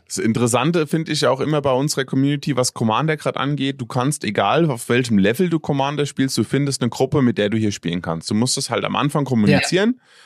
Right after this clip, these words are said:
Speaker 1: Du sagst, "Hey, ich hab jetzt mir mein erstes Commander Precon gekauft." Dann finden sich drei Leute, die dir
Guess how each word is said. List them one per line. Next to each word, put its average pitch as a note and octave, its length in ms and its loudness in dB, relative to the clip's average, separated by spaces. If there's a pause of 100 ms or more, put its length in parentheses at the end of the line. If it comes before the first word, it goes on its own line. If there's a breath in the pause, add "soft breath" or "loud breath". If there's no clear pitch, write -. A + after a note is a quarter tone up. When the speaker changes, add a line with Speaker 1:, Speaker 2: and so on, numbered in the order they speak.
(100)
Speaker 1:
Du A2 100 0
sagst, A#2 380 2
"Hey, C3+ 140 2
ich - 200 0
hab A2+ 140 0
jetzt B2 260 0
mir B2 160 2
mein A2 160 2
erstes A#2+ 340 -2
Commander A#2 380 2
Precon E3 380 0
gekauft." D#3+ 400 -4
Dann A#2+ 100 0
finden F3 240 0
sich C#3+ 160 -2
drei A2+ 160 0
Leute, C#3 300 2
die C3 160 0
dir B2+ 240 2